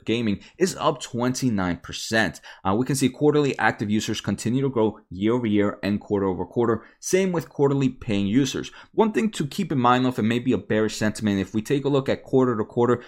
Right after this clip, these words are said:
that growth is not as strong as before. But remember, all these historical last year have been during these covid times where lockdown restrictions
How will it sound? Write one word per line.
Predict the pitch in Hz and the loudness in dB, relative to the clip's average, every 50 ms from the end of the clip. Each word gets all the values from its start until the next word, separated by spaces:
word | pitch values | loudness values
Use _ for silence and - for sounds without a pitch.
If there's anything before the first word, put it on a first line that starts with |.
| - _ - | -18 _ -8
that | - - - - - - | -4 -2 -2 -2 -2 0
growth | 123 127 139 170 180 - - - | 2 4 4 4 2 0 -2 -4
is | 127 - - | -2 -2 0
not | 120 123 131 139 120 | 0 2 2 2 2
as | - | -2
strong | - - - 113 113 120 120 - - | -2 -2 0 2 2 2 0 -2 -2
as | 113 113 107 | -2 -2 -2
before. | - - 95 - - - 113 113 113 110 - - - - - | -4 -6 -8 -6 -2 2 4 4 4 2 2 -4 -10 -4 0
But | 143 151 | 0 2
remember, | 151 143 131 131 131 117 107 98 95 92 - _ - | 2 4 4 4 4 4 2 0 0 -2 -6 _ 2
all | - 135 151 156 147 147 | 2 4 4 4 2 2
these | 139 151 147 135 - - - | 0 -2 -4 -4 -6 -4 0
historical | 143 139 135 - - 139 131 131 127 - 127 117 107 | 2 2 2 4 4 6 6 6 4 2 2 2 4
last | 110 101 101 104 - - | 4 4 2 2 0 0
year | 107 107 104 104 - - - - | 4 4 4 4 2 -4 -10 -2
have | - 117 120 - | 0 0 0 2
been | 117 117 117 | 0 -4 -2
during | 107 120 117 113 107 101 | -2 -2 0 0 0 2
these | 107 104 98 - | 0 0 -2 -4
covid | - - 127 113 107 101 90 | -2 0 2 4 4 2 0
times | - - - 127 131 127 127 - | 2 4 4 6 6 4 2 2
where | 117 104 87 | 0 -2 0
lockdown | 85 95 104 104 113 113 110 - 120 117 113 113 | 0 2 4 4 4 4 2 0 0 2 2 0
restrictions | 104 101 - - 117 113 110 - - 117 110 110 107 107 | 0 -4 -4 -2 -2 -2 -2 -2 -4 -2 -2 -2 -2 -4